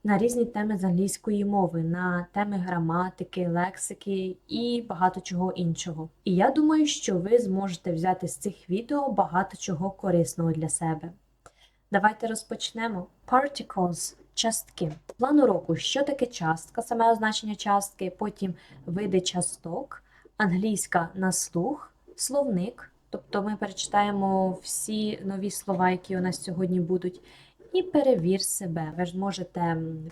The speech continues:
перевірити себе, які ви слова запам'ятали, а які ні. Що таке частка? Частка — це службова частина мови. Вона надає додаткових відтінків словам або словосполученням, інколи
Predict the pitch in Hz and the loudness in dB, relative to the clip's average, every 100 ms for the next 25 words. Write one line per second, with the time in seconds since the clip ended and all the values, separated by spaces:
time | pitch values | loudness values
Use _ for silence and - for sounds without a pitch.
0 | - 196 180 196 254 262 277 262 247 240 | -4 -2 0 0 -2 -2 -8 -8 -6 0
1 | 233 233 220 202 180 - 220 185 202 185 | 0 0 -4 -8 -10 -6 -6 -4 -4 -2
2 | 180 165 175 165 165 - 226 269 269 269 | 0 0 0 0 0 0 0 0 -2 -4
3 | 190 170 165 - 208 175 151 151 - - | 0 0 0 -6 -4 -2 -2 -4 -12 -8
4 | - 339 339 349 302 269 170 165 - 165 | -2 0 0 0 0 0 -2 -4 -6 -6
5 | 151 - _ - 202 277 294 - 311 - | -6 -8 _ -2 6 6 6 0 0 2
6 | 247 247 202 185 170 202 254 247 - 196 | -2 0 -4 -4 2 4 4 2 0 -4
7 | - 196 202 202 208 208 160 151 - - | -4 -4 -2 -4 -2 -2 -2 -6 -10 -20
8 | - _ 180 180 240 247 240 233 233 185 | -20 _ 0 2 2 6 6 8 6 4
9 | 180 190 - 247 226 220 - 180 180 - | 0 0 0 4 4 4 -2 -2 -2 -2
10 | 226 214 196 170 - 185 190 190 180 180 | -2 0 -2 -2 -2 2 4 2 -2 -4
11 | 170 196 - 170 170 - - 165 160 - | -2 -4 -6 -6 -6 -6 -6 -2 -2 -4
12 | 226 240 277 285 - - _ 320 311 320 | -4 -2 -2 -4 -20 -20 _ 0 4 6
13 | 302 302 | 8 8